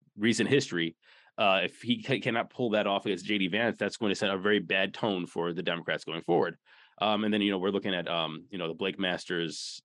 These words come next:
uh, Kelly race over in, uh, Arizona, plus, uh, you know, a couple other ones, the Fetterman Oz, Oz, uh, obviously, which has got more complex,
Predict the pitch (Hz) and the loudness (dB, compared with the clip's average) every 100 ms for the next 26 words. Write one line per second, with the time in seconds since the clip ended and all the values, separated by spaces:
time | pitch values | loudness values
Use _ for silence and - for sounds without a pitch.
0 | - 78 73 80 - _ - 123 110 98 | -8 -6 -6 -8 -10 _ -6 -2 0 2
1 | 95 101 - - 90 87 87 85 80 95 | 2 0 -4 -6 -4 -2 -2 -2 -2 0
2 | 92 90 95 110 - 113 101 101 107 98 | 0 -2 -2 -4 -2 -2 2 2 2 2
3 | 87 92 82 92 104 85 80 78 95 90 | 0 -4 -4 0 0 0 -4 -4 -4 0
4 | 82 87 82 80 87 - 85 90 92 92 | 0 0 0 -2 -4 -4 -4 -2 -2 -2
5 | 98 104 101 95 98 85 98 98 98 101 | 0 0 0 -2 -2 -2 -2 -2 -2 -2
6 | - 110 90 101 104 - - | -2 -4 -2 -2 -2 -4 -14